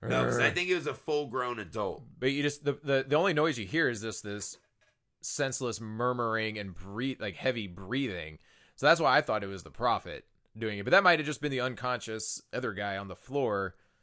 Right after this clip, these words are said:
Speaker 2: from the fact that he just got hit in the head with a
Speaker 1: Yeah,
Speaker 2: hammer.
Speaker 1: that's true. 'Cause he was taking pictures, and they see the guy in the back. Yeah, you know what? I would say my two most likely culprits would be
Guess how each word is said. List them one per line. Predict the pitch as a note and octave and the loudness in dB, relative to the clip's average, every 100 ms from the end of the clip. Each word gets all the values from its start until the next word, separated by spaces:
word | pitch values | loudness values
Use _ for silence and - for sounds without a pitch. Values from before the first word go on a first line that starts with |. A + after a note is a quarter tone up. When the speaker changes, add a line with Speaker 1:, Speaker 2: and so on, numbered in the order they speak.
| _ _ _ | _ _ _
Speaker 2:
from | B2 | -8
the | G#2+ | -2
fact | A#2+ A2 | -2 -2
that | |
he | A#2+ | -6
just | G#2 | -4
got | A2 F2 | -6 -6
hit | B2 | -10
in | |
the | F2+ | -8
head | G#2+ | -8
with | G#2 E2 | -6 -4
a | |
Speaker 1:
Yeah, | G#2+ A2+ | 2 4
Speaker 2:
hammer. | A2 | 4
Speaker 1:
that's | G2 G2+ | -2 -8
true. | A#2 G2+ D2+ - - | -6 -6 -6 -14 -18
'Cause | G2+ | -10
he | C3 | -6
was | C#3 C3 | -6 0
taking | C#3 B2 A#2+ | 0 0 -4
pictures, | A2 C3 - G2+ F#2 D#2+ - _ | -2 -2 0 -2 -2 -6 -18 _
and | G#2+ G#2+ | -6 -2
they | G#2+ F#2+ | -2 -2
see | - B2 A2 | -6 -6 -8
the | G2+ | 0
guy | G#2 G2+ | 2 2
in | F#2+ | 0
the | |
back. | F#2 F#2+ - - - - _ - | -6 -6 -8 -20 -20 -20 _ -6
Yeah, | D3+ - | -4 -4
you | A#2+ B2 | -6 -4
know | D3 | -2
what? | F3+ E3 G2 | -2 0 2
I | C3 | 6
would | F3+ F3+ | 6 4
say | F#3+ D3 | 2 0
my | C#3 B2 G#2+ - | 0 -2 -2 -10
two | - D#3+ | -4 -2
most | E3 E3+ - | 0 -2 0
likely | C#3 C3 C3 A#2+ | 0 0 -2 -6
culprits | - G2+ F2 - - - - - - - - - - - | -4 -4 -4 -10 -14 -18 -6 -2 -2 -4 -10 -12 -16 -8
would | G2 F#2+ | -6 -2
be | G2 F#2 F2+ - | -2 0 -4 -6